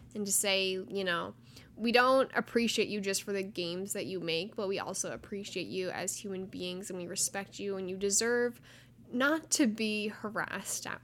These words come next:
work. <laughs> So yeah, um,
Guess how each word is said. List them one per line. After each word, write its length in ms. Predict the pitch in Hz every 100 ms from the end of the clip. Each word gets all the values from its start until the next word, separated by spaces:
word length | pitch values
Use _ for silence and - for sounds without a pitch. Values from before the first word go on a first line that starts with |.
| -
work. 320 | - 233 254 - -
<laughs> 540 | 247 - 226 262 - - - - - - - - - - -
So 180 | 277 269
yeah, 340 | 220 196 202 - - - -
um, 520 | - 214 208 202 208